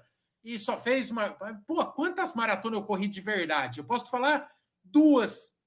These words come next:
é, maratonas eu corri de verdade, tentando esse sub quatro. Foi Porto Alegre e foi Berlim, né? É, então, é uma sacanagem, mas,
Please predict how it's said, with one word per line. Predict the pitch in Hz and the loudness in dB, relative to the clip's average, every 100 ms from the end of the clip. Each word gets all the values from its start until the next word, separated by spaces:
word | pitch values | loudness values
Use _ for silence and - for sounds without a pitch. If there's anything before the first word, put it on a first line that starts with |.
| _ - | _ -4
é, | 170 185 175 165 151 127 - _ _ 165 | 4 6 6 4 2 0 -8 _ _ 0
maratonas | 180 175 170 185 190 190 | 2 2 0 -4 -4 -4
eu | 151 | -4
corri | 180 151 | -6 -6
de | 160 147 | -10 -4
verdade, | 170 151 135 120 - - _ | -2 0 -2 -4 -10 -16 _
tentando | - 202 190 202 185 147 | -2 -2 0 -2 -2 -4
esse | 127 - | -6 -8
sub | - 143 139 | -10 -12 -10
quatro. | 139 120 117 - | -8 -8 -10 -10
Foi | 233 | -4
Porto | 247 254 269 | 0 0 0
Alegre | 269 262 277 320 302 _ _ _ - | 0 2 2 0 -4 _ _ _ -8
e | |
foi | 302 285 277 | 0 2 4
Berlim, | 311 285 226 196 | 2 2 -2 0
né? | 214 208 - - _ - | 0 -2 -8 -20 _ -2
É, | 214 226 - | 2 2 2
então, | 233 208 269 277 - | -6 4 4 4 -2
é | 240 | 2
uma | 262 | 2
sacanagem, | 254 262 269 185 156 165 | 0 0 4 4 2 0
mas, | 214 247 - | 0 0 -2